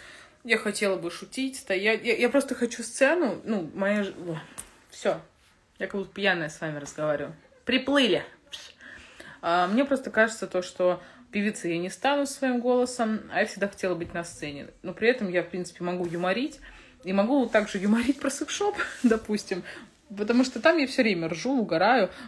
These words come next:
Вот. И почему бы не попробовать? Попытка не пытка, пытка не попытка. Так, во сколько ложишься спать? Вообще уже сейчас надо ложиться спать, а то я очень устала.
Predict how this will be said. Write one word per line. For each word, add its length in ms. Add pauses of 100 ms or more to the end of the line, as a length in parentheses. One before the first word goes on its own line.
(120)
Вот. 320
И 40
почему 400
бы 100
не 100
попробовать? 640 (560)
Попытка 400
не 120
пытка, 320
пытка 320
не 60
попытка. 520 (2250)
Так, 200
во 60
сколько 340
ложишься 400
спать? 320
Вообще 320
уже 260
сейчас 380
надо 260
ложиться 360
спать, 320
а 40
то 120
я 60
очень 400
устала. 460